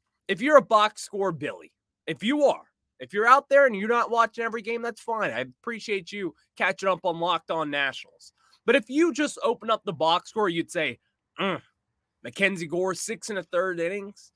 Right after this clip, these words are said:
two home runs given up. His E R A is back up to a four five nine. Yikes."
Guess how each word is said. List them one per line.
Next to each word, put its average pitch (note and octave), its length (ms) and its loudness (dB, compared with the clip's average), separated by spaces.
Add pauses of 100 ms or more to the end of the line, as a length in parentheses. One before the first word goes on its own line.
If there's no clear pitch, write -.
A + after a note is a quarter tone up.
(300)
two A#3+ 260 -2
home G3+ 300 -2
runs F#3 260 -2
given G3 240 -4
up. G#3 220 0 (420)
His E3+ 240 -2
E G#3 60 0
R G3+ 220 6
A G3+ 120 2
is F3+ 120 -6
back F3 340 -2
up G3 180 2
to F#3 120 -2
a D3+ 80 0
four F#3+ 300 -4
five F3 380 0
nine. F3+ 380 0 (360)
Yikes." A#2 880 -2